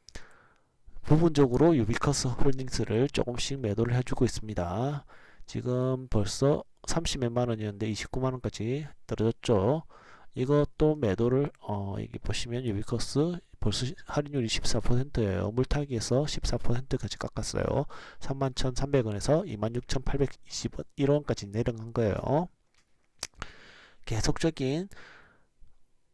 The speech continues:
어, 비중 조절과 확장, 비중 조절과 확장을 계속하다 보면 언젠가는 수익으로 전환합니다. 오늘은 여기까지 할게요. 십 분은 금방 갑니다. 시간은 멈춰주지 않고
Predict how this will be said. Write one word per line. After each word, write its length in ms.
어, 260
비중 340
조절과 760
확장, 480
비중 240
조절과 460
확장을 680
계속하다 520
보면 360
언젠가는 500
수익으로 440
전환합니다. 800
오늘은 520
여기까지 520
할게요. 600
십 300
분은 460
금방 380
갑니다. 520
시간은 840
멈춰주지 560
않고 500